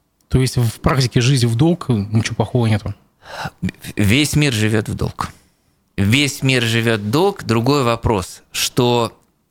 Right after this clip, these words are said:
Speaker 2: ну, для населения важно понимать, в каком возрасте находится человек, э, на какую, э, какой работой он занимается и какие у него ожидания от того, насколько он будет дальше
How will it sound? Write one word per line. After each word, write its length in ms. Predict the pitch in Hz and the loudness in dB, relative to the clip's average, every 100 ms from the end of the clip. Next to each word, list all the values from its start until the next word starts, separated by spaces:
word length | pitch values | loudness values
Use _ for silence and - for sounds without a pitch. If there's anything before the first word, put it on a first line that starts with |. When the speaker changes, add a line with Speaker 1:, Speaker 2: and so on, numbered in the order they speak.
| _ _ _ | _ _ _
Speaker 2:
ну, 160 | 117 131 | 0 2
для 220 | 104 127 | 2 2
населения 760 | 123 113 131 127 170 160 104 90 | 0 0 0 2 2 2 0 -2
важно 420 | - 113 127 113 107 | -2 -2 0 -2 -2
понимать, 480 | 110 110 120 101 | 0 2 2 0
в 60 | - | -2
каком 320 | 110 98 127 | -4 0 0
возрасте 480 | 120 139 117 107 117 | 2 0 0 -2 0
находится 480 | 110 101 117 107 104 | 0 2 0 0 -2
человек, 580 | - 113 113 151 160 - | -2 0 0 0 -4 -10
э, 400 | - 101 104 104 104 | -4 0 0 0 0
на 160 | 107 | 0
какую, 760 | - - 110 - 120 113 110 101 - - _ | -2 -4 -4 0 2 2 2 -2 -8 -20 _
э, 460 | - 98 101 101 104 | -2 0 0 -2 -2
какой 280 | 113 107 117 | -2 0 0
работой 420 | 117 120 120 107 | 0 0 0 0
он 100 | 107 | 0
занимается 840 | 107 113 120 151 139 - 107 95 - | 2 2 2 0 -2 -2 -2 -2 -2
и 340 | 110 110 110 101 | 0 2 2 0
какие 300 | 107 - 123 | -2 0 0
у 80 | 110 | 2
него 220 | 107 104 | 2 2
ожидания 720 | 101 110 113 123 113 101 98 - | 0 0 0 2 2 2 0 -2
от 280 | 101 98 _ | -4 -4 _
того, 420 | 104 104 131 151 | -2 0 0 0
насколько 560 | 113 98 - 120 110 110 | 0 -2 0 -2 0 0
он 140 | 101 | 0
будет 200 | 101 98 | 0 0
дальше 460 | 95 120 - 117 | 0 -2 -2 -2